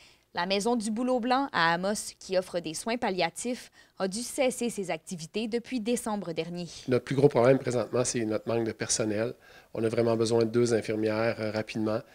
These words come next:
Speaker 1: Au départ, la fermeture du volet clinique n'était prévue que pour une très courte durée.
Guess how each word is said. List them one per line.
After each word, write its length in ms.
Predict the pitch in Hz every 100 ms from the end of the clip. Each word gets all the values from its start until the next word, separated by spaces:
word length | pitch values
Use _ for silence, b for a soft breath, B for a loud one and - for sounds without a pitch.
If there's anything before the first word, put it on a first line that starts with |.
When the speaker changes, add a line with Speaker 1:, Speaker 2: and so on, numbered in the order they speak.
| B _ -
Speaker 1:
Au 80 | 196
départ, 500 | 214 226 240 277 240
la 120 | 202
fermeture 480 | 220 214 214 302 285
du 120 | 226
volet 240 | 202 214
clinique 480 | 214 214 202 247 -
n'était 240 | 208 185
prévue 340 | 196 208 180 262
que 120 | 240
pour 240 | 196 226
une 140 | 240 202
très 200 | - 269
courte 300 | 285 277 202
durée. 440 | 175 180 180 214